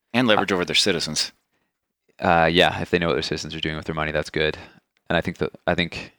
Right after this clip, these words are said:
Speaker 2: if the U S doesn't pay attention to that, that's, that's a really bad thing.
Speaker 1: Hmm.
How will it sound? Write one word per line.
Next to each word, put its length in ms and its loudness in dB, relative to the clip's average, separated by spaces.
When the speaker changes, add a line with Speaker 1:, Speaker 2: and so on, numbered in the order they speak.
Speaker 2:
if 140 -6
the 120 -4
U 120 6
S 140 2
doesn't 180 -2
pay 140 -2
attention 360 -6
to 60 0
that, 160 4
that's, 100 -12
that's 240 -10
a 20 -12
really 140 -6
bad 220 2
thing. 180 -6
Speaker 1:
Hmm. 360 -6